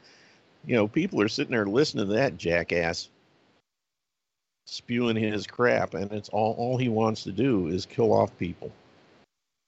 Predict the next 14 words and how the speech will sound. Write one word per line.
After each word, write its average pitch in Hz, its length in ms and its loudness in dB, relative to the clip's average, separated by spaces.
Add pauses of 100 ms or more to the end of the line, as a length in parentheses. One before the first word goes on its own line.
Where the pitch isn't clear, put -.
(640)
And 98 120 4
he's 104 200 2
on 107 240 4
record 95 420 2 (380)
as 101 260 -4
y-, 101 140 -6
wanting 104 340 0
to, 92 240 2
you 98 180 -2
know, 92 120 2
reduce 95 420 0 (380)
the 101 60 -4
world's 113 280 4
population, 117 840 0